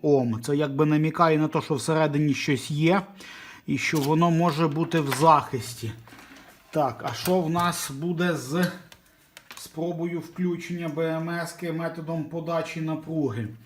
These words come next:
Двадцять шість вольт йому даю, струму сильно не треба. Е, куди полетів? Дротики. Так, опа. Ну, струм зарядки він бере.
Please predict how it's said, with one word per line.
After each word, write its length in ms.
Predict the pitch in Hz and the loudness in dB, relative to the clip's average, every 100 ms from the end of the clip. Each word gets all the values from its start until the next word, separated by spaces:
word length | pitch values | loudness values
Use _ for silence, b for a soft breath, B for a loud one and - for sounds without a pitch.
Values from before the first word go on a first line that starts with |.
| B B B B B B B - | B B B B B B B -14
Двадцять 460 | - 151 156 - 160 | -8 -6 -6 -4 -6
шість 340 | - 160 - | -4 -6 -6
вольт 340 | 160 160 156 - | 0 2 2 0
йому 280 | 147 156 151 | -2 0 0
даю, 420 | 151 160 185 185 | 0 0 2 0
струму 560 | - - 165 156 147 | -4 -4 0 0 0
сильно 460 | 139 - 160 151 147 | -2 -2 -2 0 0
не 160 | 143 139 | 0 -2
треба. 640 | 165 180 180 175 180 170 B B B B B B B 226 | -2 0 2 2 0 0 B B B B B B B 2
Е, 100 | 247 | 2
куди 360 | 247 185 160 160 147 | 2 2 6 4 4
полетів? 600 | 147 147 135 - 131 117 117 - _ B B B B B B B B B - - | 2 2 0 0 -2 -2 -10 -18 _ B B B B B B B B B -20 -18
Дротики. 1120 | 143 131 131 139 131 - - 135 117 - 117 107 B _ _ | -8 -6 -2 -2 -2 -8 -12 -12 -10 -8 -8 -8 B _ _
Так, 460 | 135 117 - - _ | -4 -4 -8 -14 _
опа. 440 | 190 196 151 113 - - _ b b b b b b b b _ | 0 0 -2 -2 -6 -20 _ b b b b b b b b _
Ну, 320 | 147 156 131 | 0 2 2
струм 480 | - - 151 165 185 | -4 -8 -2 0 0
зарядки 560 | 180 170 160 160 - 165 | 2 2 2 0 -2 0
він 240 | 151 156 | 0 -2
бере. 380 | 156 147 117 | -2 -2 -4